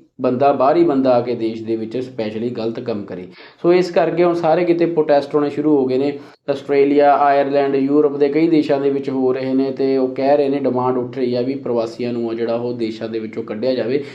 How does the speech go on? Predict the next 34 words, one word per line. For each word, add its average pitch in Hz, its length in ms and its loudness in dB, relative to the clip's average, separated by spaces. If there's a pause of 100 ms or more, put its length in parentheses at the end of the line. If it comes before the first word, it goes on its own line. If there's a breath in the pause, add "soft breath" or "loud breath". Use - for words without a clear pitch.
(140 loud breath)
ਤੇ 143 120 2
ਆਪਣੇ 131 280 0
ਆਪਣੇ 127 240 0
ਦੇਸ਼ਾਂ 120 300 -4
ਦੇ 117 120 -2
ਵਿੱਚ 113 220 -6
ਵਾਪਸ 107 360 -8
ਜਾਣ। 117 260 -8 (280 loud breath)
ਸਾਡੇ 127 260 -2
ਕੋਲ 127 140 -2
ਰੁਜ਼ਗਾਰ 113 360 -2
ਦੇ 123 100 -2
ਮੌਕੇ 131 320 -2
ਨਹੀਂ 131 120 -2
ਹੈਗੇ 135 220 -2
ਤੇ 127 140 -2
ਇਹ 131 80 -2
ਬੰਦੇ 113 300 -4
ਸਾਨੂੰ 120 280 -6
ਨੁਕਸਾਨ 107 360 -10
ਪਹੁੰਚਾ 98 380 -12
ਰਹੇ 95 140 -10
ਨੇ। 95 140 -14 (380 loud breath)
ਸੋ 165 500 2
ਤੁਸੀਂ 165 300 4
ਆਪਣੀ 156 320 2
ਰਾਏ 151 200 4
ਦੱਸਿਓ 147 320 2
ਵੀ 165 220 2
ਵਾਕਈ 147 360 2
ਇਹ 160 300 2
ਗੱਲਾਂ 151 240 4
ਸੱਚੀਆਂ 151 460 0
ਨੇ 151 160 4